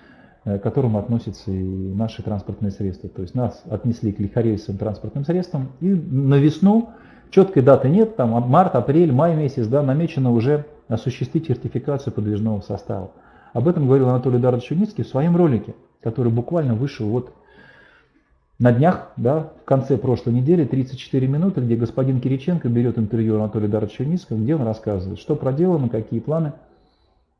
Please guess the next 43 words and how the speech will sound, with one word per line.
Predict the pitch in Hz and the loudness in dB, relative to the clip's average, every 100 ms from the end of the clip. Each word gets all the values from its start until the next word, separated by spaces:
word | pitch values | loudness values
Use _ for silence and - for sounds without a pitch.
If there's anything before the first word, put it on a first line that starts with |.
| _ | _
как | 135 117 | 0 2
быстро | 131 127 117 | 0 0 2
мы | 117 | 2
будем | 113 110 113 | 2 2 2
двигаться | 143 151 117 - | 0 -2 -4 -6
и | |
так | 101 104 | -4 -2
далее, | 117 127 107 | -2 -2 -4
и | |
так | 101 | -4
далее, | 101 104 101 | -4 -4 -6
и | |
так | 101 95 | -8 -8
далее. | 87 - _ | -10 -16 _
И | 165 | -4
пару | 170 180 165 | 0 2 2
слайдов, | 185 180 139 | 0 0 0
которые | 123 123 120 | -2 0 0
я | 110 | 0
пролистнул, | 120 123 - 170 | -2 -2 -2 -2
там | 131 110 | 0 0
вы | 110 | 2
видели | 117 107 101 - - _ - | 2 0 -2 -6 -20 _ -6
информация | 127 - 135 131 - 123 | -2 2 2 2 0 2
по | 135 | 2
Австралии, | 135 196 202 196 185 - - - - _ - | 2 2 4 4 2 -8 -20 -20 -20 _ 0
где | 139 | 6
Ротхук | 170 170 - 175 | 6 6 4 4
рас-, | 175 - - - - - | 4 2 -8 -20 -20 0
рассказывает | 135 156 156 175 156 151 | 6 6 8 6 8 6
о | |
том, | 156 165 | 4 2
что | - | 0
в | 135 | 2
первую | 175 156 151 | 6 8 8
очередь | 151 147 131 | 6 4 2
в | |
Австралии | 139 139 147 135 | 2 2 2 4
будет | 131 127 | 2 2
развиваться | 127 120 135 135 - | 2 2 2 2 2
грузовой | 117 120 131 127 123 | 2 4 4 4 4
сегмент, | - 120 117 101 - | 2 2 2 0 -4
да, | - 123 147 147 | -2 -2 -2 -6